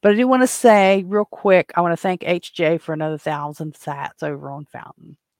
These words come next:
He prodded me into getting that wallet, and he's prodded me into quite a few things. He's really been on the ball,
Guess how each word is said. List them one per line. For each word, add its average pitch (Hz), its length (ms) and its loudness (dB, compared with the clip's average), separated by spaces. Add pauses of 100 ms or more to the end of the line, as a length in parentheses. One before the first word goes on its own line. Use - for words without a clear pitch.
(1300)
He 208 140 -2
prodded 175 320 2
me 170 200 -4
into 160 160 -8
getting 151 240 -8
that 151 180 -6
wallet, 135 500 -6
and 151 80 -20
he's 143 260 -16
prodded 127 420 -12
me 127 120 -18
into 123 200 -20
quite 127 240 -12
a 123 40 -20
few 120 200 -18
things. 117 360 -18
He's 151 220 -16
really 135 200 -12
been 131 180 -14
on 135 180 -16
the 139 60 -20
ball, 127 380 -12